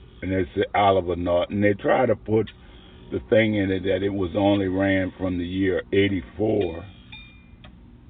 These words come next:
or something to eighty-five. But that's not right. And, you know, events in my life usually are, I can recall them by dates.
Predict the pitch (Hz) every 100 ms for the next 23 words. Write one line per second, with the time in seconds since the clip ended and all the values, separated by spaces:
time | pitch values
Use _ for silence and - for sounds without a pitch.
0 | - - - 95 92 - 90 92 98 95
1 | - 90 87 95 107 - 175 165 - -
2 | - - - - - - - - - -
3 | - - - - 196 - - - 104 95
4 | 214 339 - - - - - - - -
5 | - - - - - - - - - -
6 | - - 127 120 113 113 - - - -
7 | - 131 123 120 113 156 - 120 107 101
8 | 117 120 90 - - - 98 104 92 92
9 | 87 82 80 76 76 - - - - -
10 | - - - - - - - - - -
11 | - - - - - - 98 107 104 92
12 | - 104 101 95 82 78 82 78 78 87
13 | 120 -